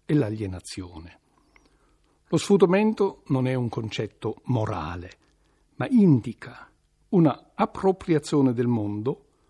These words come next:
da parte del capitale e non da parte degli esseri umani. Indica la sottomissione del lavoro vivo sotto il dominio di quello morto, oggettivato in macchine e cose.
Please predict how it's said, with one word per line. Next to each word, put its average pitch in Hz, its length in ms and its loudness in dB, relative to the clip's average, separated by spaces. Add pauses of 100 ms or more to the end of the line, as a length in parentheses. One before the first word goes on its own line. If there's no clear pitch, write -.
(140)
da - 120 -8
parte 127 440 -2
del 113 200 -8
capitale 110 720 -10 (400)
e 190 100 0
non 170 220 4
da 196 120 -6
parte - 500 -10
degli 123 240 -4
esseri 107 340 -8
umani. 101 520 -8 (960)
Indica 127 800 6 (140)
la 131 120 0
sottomissione 147 1000 4
del 113 140 -4
lavoro 117 520 2
vivo 117 640 -4 (460)
sotto 139 300 -2
il 123 120 -2
dominio 117 800 -2
di 135 120 -8
quello 113 300 -4
morto, 101 760 -10 (240)
oggettivato 117 1040 -4 (440)
in 131 160 0
macchine 110 720 -6
e - 120 -12
cose. 104 560 -8